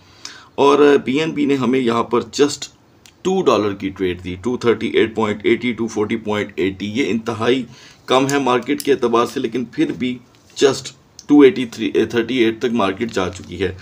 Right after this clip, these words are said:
नेक्स्ट मार्केट के लिए still, अ, बीएनबी की जो सपोर्ट होगी गाइस, वो है टू थर्टी टू to टू फ़ोर्टी वन।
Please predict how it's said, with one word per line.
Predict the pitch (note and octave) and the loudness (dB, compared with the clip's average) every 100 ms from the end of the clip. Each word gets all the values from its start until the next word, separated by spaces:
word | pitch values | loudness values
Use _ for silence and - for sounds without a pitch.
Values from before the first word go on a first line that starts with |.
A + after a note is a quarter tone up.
| - - - | -18 -20 -2
नेक्स्ट | C3+ D#3 D#3+ | 0 2 2
मार्केट | D3+ - D3 - | 0 0 -2 -2
के | C3+ | -4
लिए | A#2+ B2+ | -2 -2
still, | - D3 D#3 - - - | 0 -2 -2 -6 -8 -2
अ, | G#2+ | -2
बीएनबी | G#2+ C3 C#3 B2 | 0 0 0 -2
की | A#2 A2+ | -6 -4
जो | A#2+ | -4
सपोर्ट | A2+ A2+ A2+ | -4 -4 -2
होगी | A2 G#2 G2 | -2 -4 -2
गाइस, | G#2+ G#2+ | 0 0
वो | A2 | 0
है | A2 | 0
टू | B2+ C3+ C3+ - | 0 -2 -2 -2
थर्टी | A2+ A#2+ A2+ | -2 -2 -4
टू | A#2 C3+ - _ _ _ _ - | -2 -2 -6 _ _ _ _ -2
to | B2 B2 - - _ | 2 2 -2 -12 _
टू | B2 C3+ G#2+ - | -2 0 -2 0
फ़ोर्टी | - G#2 A#2+ G#2 | 2 2 0 -2
वन। | G#2+ G2 | 0 -2